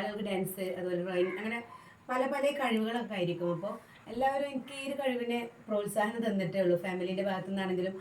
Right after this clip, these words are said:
പിന്നെ എടുത്തു പറയേണ്ടത് ഹസ്ബൻഡ് തന്നെയാണ്. ഹസ്ബൻഡ് ഫുൾ സപ്പോർട്ടാണ്. എല്ലാത്തിനും നമ്മൾ, ഏ, റെക്കോർഡിങ്ങിനൊക്കെ ആണെങ്കിലും നമ്മളെ കൂടെ പോരാനും,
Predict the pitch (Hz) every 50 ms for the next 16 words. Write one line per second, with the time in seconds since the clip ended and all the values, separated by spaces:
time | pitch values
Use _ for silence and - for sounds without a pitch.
0 | - - - - - - 214 214 214 - - - 262 269 254 240 226 214 196 190
1 | 220 220 - 214 208 - 175 190 180 175 185 180 190 190 180 175 175 185 196 208
2 | 202 - - 190 202 226 247 262 254 - 254 254 269 294 302 - 285 247 - -
3 | - 190 180 175 160 190 180 180 180 - - - - - - - - 196 202 202
4 | 220 247 240 247 233 226 226 226 214 208 214 214 214 - 214 208 208 202 208 202
5 | 202 - 202 196 202 214 220 220 208 220 214 196 190 190 196 196 196 196 190 196
6 | 190 196 202 196 196 190 196 208 190 180 180 180 180 180 185